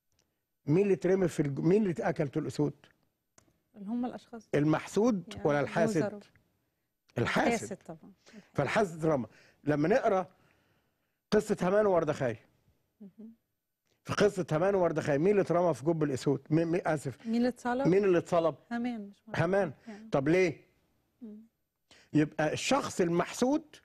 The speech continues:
Speaker 1: هو اللي هيتحط مكان المحسود. فالحاسد بيأذي نفسه.
Speaker 2: بيأذي نفسه، أوكي.
Speaker 1: بيدمر كيانه.
Speaker 2: مم.
Speaker 1: بيوقعه في خطية محبة المال، لأن محبة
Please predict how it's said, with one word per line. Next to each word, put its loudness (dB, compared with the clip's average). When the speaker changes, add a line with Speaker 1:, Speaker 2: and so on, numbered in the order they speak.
Speaker 1:
هو 4
اللي 0
هيتحط -4
مكان 0
المحسود. -2
فالحاسد 0
بيأذي 2
نفسه. -2
Speaker 2:
بيأذي -4
نفسه، -16
أوكي. -20
Speaker 1:
بيدمر 2
كيانه. 0
Speaker 2:
مم. -20
Speaker 1:
بيوقعه 2
في -20
خطية 0
محبة -2
المال، 2
لأن 2
محبة 0